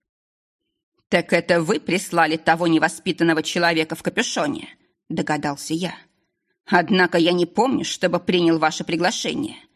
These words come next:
и тем более не помню, чтобы своими ногами пришёл сюда".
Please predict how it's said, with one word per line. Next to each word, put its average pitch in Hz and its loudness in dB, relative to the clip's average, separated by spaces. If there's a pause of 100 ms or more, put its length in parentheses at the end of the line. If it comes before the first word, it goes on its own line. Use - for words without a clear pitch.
(320)
и 175 2
тем 190 0
более 208 2
не 160 2
помню, 135 -2 (240)
чтобы - -2
своими 175 2
ногами 165 2
пришёл 190 -4
сюда". 170 -4